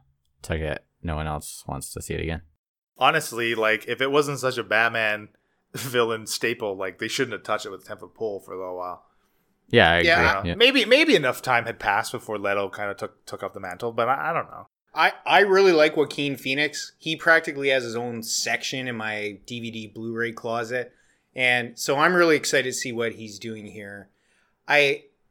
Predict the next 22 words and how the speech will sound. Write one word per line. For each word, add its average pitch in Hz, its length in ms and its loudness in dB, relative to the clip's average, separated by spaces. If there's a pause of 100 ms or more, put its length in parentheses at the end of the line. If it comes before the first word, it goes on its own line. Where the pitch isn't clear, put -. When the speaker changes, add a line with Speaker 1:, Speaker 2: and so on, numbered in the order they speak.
Speaker 3:
I 147 140 4
like 143 540 2 (280)
where 147 220 4
they're 131 160 0
going 117 400 -4
with 165 200 2
it, 185 340 2
how 120 220 2
he's 117 300 -8
just 127 300 -4
this 117 180 -8
man 120 360 -6
driven 117 380 -6
insane 113 600 -6
by 107 180 -4
society 113 720 -4
and 101 140 -14
loneliness 113 1000 -8 (400)
and 107 560 -10 (640)
kind 123 200 -2
of 107 100 -8
just - 340 -10